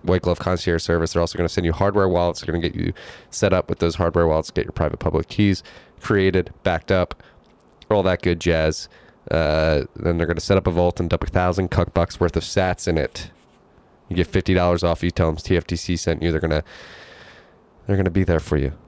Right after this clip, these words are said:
They're gonna get you comfortable, and they're gonna get you set up. It's a beautiful thing. Again, eliminate single points of failure in your security model. The collaborative custody vault product that Unchained is offering is an incredible way to do that.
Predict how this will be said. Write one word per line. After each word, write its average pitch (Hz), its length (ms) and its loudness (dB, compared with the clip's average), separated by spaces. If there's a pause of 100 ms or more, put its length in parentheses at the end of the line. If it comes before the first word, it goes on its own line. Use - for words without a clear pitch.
(220)
They're 87 100 0
gonna 87 140 2
get 80 80 2
you 87 80 0
comfortable, 87 580 -2 (300)
and 90 80 -8
they're 85 80 2
gonna 85 160 0
get 80 140 0
you 87 80 0
set 87 240 4
up. 71 240 0 (300)
It's - 120 -4
a 90 40 0
beautiful 85 360 4
thing. - 320 -2 (260)
Again, 82 320 0 (180)
eliminate 95 440 2
single 101 280 2
points 95 300 0
of 85 80 -4
failure 87 460 4
in 110 160 4
your 107 120 4
security 87 460 0
model. 80 420 0 (220)
The - 80 -4
collaborative 85 480 0
custody 82 480 0 (320)
vault 92 240 2
product 82 400 0
that 73 300 0 (140)
Unchained 90 380 2
is 80 80 -2
offering 78 540 -2
is 82 100 -4
an 80 80 0
incredible 78 440 -4
way 78 180 0
to - 140 -6
do 98 180 0
that. 90 400 0